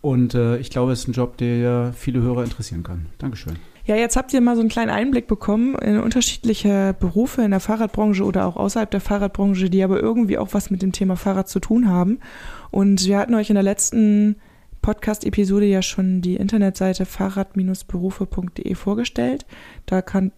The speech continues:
Speaker 2: hab, gibt's einen Jobfinder, da gibt's, äh, ganz viele unterschiedliche Berufe, die erklärt werden, die es in der Fahrradbranche so gibt.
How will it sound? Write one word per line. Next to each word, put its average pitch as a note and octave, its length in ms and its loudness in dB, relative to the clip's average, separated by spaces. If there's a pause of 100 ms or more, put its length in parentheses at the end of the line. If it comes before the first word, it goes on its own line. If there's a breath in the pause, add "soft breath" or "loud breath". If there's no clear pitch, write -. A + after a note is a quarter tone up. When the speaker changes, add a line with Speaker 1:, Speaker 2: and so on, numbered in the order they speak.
Speaker 2:
hab, - 240 -6
gibt's - 220 -4
einen G3+ 100 4
Jobfinder, G3 720 0
da F#3+ 140 0
gibt's, - 440 -6
äh, F#3+ 300 2
ganz G3+ 280 0
viele G3 360 -2 (100)
unterschiedliche G3 560 0
Berufe, F#3+ 380 -2
die F#3+ 80 0
erklärt F#3+ 440 -2
werden, F#3 300 0
die F#3 60 -2
es F#3 120 -8
in F#3+ 60 -4
der F3+ 80 -2
Fahrradbranche F#3+ 640 -2
so E3+ 140 -2
gibt. A3 320 -6